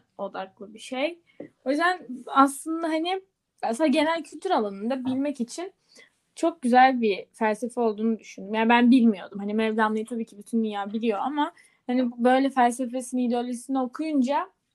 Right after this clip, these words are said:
daha farklı geldi. O yüzden, e, beklemediğim bir şeydi ve aslında mantıklı, yani bana uyan bir felsefe türü. Ama tabii ki bir sürü felsefe, bir sürü bakış açısı var. Yani sekiz milyar insan olduğu kadar sekiz milyar felsefe üretilebilir. O yüzden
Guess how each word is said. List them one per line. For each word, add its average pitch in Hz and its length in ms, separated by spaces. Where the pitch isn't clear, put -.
daha 269 220
farklı 247 440
geldi. 220 440
O 254 80
yüzden, 320 400
e, 226 440
beklemediğim 220 1000
bir 214 60
şeydi 214 460
ve 311 100
aslında 285 760
mantıklı, 240 880
yani 220 320
bana 247 600
uyan 247 480
bir 214 100
felsefe 208 580
türü. - 320
Ama 330 220
tabii 285 280
ki 262 140
bir 285 120
sürü 262 220
felsefe, 247 500
bir 240 140
sürü 240 240
bakış 220 260
açısı - 340
var. 190 180
Yani 202 240
sekiz 247 360
milyar 233 220
insan 233 200
olduğu 233 300
kadar 226 260
sekiz 240 420
milyar 226 320
felsefe 226 500
üretilebilir. 208 580
O 202 100
yüzden 233 400